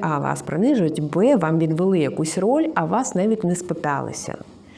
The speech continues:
І не дай Боже, знову ж таки, з'являться діти, якась фінансова залежність. Він таки прийде і скаже: «Це мої гроші, я їх заробив, а ти тут сиділа вдома і нічого не робила».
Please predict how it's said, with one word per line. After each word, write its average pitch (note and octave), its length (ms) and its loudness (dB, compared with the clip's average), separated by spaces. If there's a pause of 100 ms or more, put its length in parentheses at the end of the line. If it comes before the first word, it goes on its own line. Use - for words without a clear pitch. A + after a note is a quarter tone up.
(280)
І F#3+ 100 0
не A#3 160 6
дай C#4 180 2
Боже, G#3 480 4
знову D#3+ 240 2
ж D#3 100 -4
таки, - 200 -2
з'являться A#3+ 480 2
діти, E3 300 0
якась A3+ 320 -2
фінансова A3 540 2
залежність. D3+ 760 0 (280)
Він A3 240 4
таки A3+ 240 2
прийде A#3+ 320 4
і F3+ 40 4
скаже: D#3+ 320 0
«Це D#3 160 0
мої G#3+ 200 4
гроші, D#3 300 0
я D#3 60 0
їх D#3+ 60 0
заробив, D#3 380 0
а C#3+ 40 -2
ти D#3 120 -2
тут E3+ 180 -4
сиділа E3 280 0
вдома E3 340 2
і - 20 4
нічого D#3+ 420 0
не D3 120 2
робила». C3 400 -2